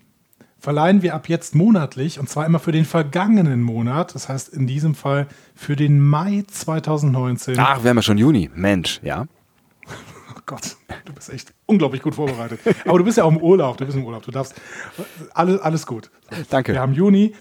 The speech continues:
Speaker 1: ja, übrigens zweitausendneunzehn, Sebastian.
Speaker 2: Ai, ai, ai, wie die Zeit vergeht.
Speaker 1: Wir verleihen den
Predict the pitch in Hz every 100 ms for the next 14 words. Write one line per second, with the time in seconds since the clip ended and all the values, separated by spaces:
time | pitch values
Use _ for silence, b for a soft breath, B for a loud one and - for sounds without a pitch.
0 | 156 185 - 170 - 143 135 123 131 -
1 | 113 107 - 104 - 101 98 92 87 85
2 | 82 85 90 82 80 - 76 82 - -
3 | - - - - - _ - - _ _
4 | B B B B B - 160 170 156 175
5 | 208 214 202 b - 160 160 160